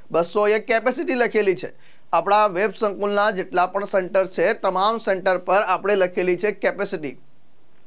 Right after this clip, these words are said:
કે કેટલા વિદ્યાર્થીઓ જે છે ટેસ્ટ આપી શકે છે. અને જ્યારે તમે આના પરચેસ કરવા જશો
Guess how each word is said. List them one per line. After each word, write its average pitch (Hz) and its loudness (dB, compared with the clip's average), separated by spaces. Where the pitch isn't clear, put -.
કે 185 0
કેટલા 196 2
વિદ્યાર્થીઓ 190 2
જે 180 2
છે 226 2
ટેસ્ટ 208 2
આપી 180 2
શકે 196 0
છે. 185 2
અને 226 2
જ્યારે 196 4
તમે 220 2
આના 202 4
પરચેસ 190 -2
કરવા 196 4
જશો 196 -2